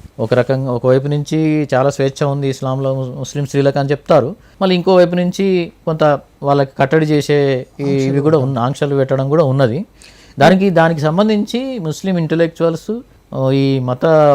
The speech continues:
Speaker 1: ప్రాచ-, మత సంస్థల వాళ్ళతోని, జమాతుల వాళ్ళతోని చర్చించి మరి ఒక అడుగు ముందుకు వేయించాల్సిన అవసరం ఉంది. మొన్నటికి మొన్న, ఆ,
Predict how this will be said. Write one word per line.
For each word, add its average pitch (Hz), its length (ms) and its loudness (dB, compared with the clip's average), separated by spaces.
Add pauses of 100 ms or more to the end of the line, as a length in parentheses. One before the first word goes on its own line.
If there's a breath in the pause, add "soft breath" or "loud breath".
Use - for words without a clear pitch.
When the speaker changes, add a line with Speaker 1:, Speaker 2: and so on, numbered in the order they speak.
Speaker 1:
ప్రాచ-, 143 340 -2
మత 135 420 0
సంస్థల 139 440 -4
వాళ్ళతోని, 131 600 -2 (160)
జమాతుల 131 400 -2
వాళ్ళతోని 127 440 -2 (120)
చర్చించి 147 360 -6
మరి 143 300 -6 (400 soft breath)
ఒక 127 140 -2
అడుగు 147 180 2
ముందుకు 147 340 -2
వేయించాల్సిన 135 540 -2
అవసరం 123 300 -4
ఉంది. 123 200 -6
మొన్నటికి 170 420 -4
మొన్న, 156 320 -4 (380 soft breath)
ఆ, 131 220 0